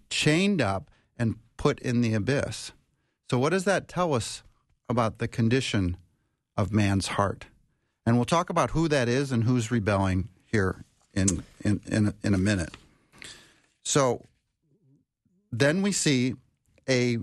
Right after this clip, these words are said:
resurrection. So when Jesus comes, we were the armies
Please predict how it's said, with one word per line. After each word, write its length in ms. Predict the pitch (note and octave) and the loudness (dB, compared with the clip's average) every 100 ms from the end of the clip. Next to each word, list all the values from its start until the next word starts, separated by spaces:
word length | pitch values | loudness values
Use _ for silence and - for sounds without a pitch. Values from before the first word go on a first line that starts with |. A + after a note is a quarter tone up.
| - | -4
resurrection. 1080 | A#2 A2 B2+ C#3 D3 A#2+ A#2 A#2 - F#2 - _ _ _ | 0 2 2 2 -2 0 0 0 -6 -8 -10 _ _ _
So 140 | - A#2+ | -4 0
when 200 | B2 A#2+ | 2 0
Jesus 520 | B2 C3+ C#3+ F#3+ - | 2 0 0 -2 -2
comes, 580 | - G3+ D3 G2 G#2+ - - _ _ _ _ | -2 2 2 2 -2 -6 -14 _ _ _ _
we 600 | G2+ A2 C3 G#3+ D#3+ C3 | 0 2 4 4 2 2
were 200 | F3+ C3 | 0 0
the 120 | A#2+ | 0
armies 520 | A#2+ B2 B2+ A#2+ G2+ | 2 2 2 -2 -6